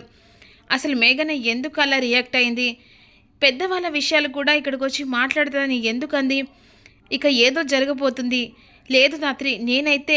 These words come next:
మేఘనను ఇష్టపడతలేనని రాశాను, కానీ మేఘన ఎలా అర్థం చేసుకుందో అదే అర్థం కావట్లేదు. ముసుగులో గుద్దులాత అవసరం లేదు, ఎందుకంటే నిజం చెప్పేద్దాం,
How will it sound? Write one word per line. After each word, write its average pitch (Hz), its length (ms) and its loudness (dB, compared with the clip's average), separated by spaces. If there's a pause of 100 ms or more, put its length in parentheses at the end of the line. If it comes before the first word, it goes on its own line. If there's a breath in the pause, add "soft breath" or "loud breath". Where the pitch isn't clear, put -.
(100)
మేఘనను 302 520 -2
ఇష్టపడతలేనని 285 840 0
రాశాను, 247 380 -2
కానీ 311 240 -6 (120)
మేఘన 269 300 2 (180)
ఎలా 269 160 2
అర్థం 269 300 -2
చేసుకుందో 254 600 -4 (440 loud breath)
అదే 220 240 2
అర్థం 254 300 0
కావట్లేదు. 240 480 0 (540 soft breath)
ముసుగులో 302 540 0
గుద్దులాత 262 540 0 (280)
అవసరం 269 400 -2
లేదు, 247 240 2 (440 soft breath)
ఎందుకంటే 277 640 2 (460 soft breath)
నిజం 285 340 2
చెప్పేద్దాం, 240 440 0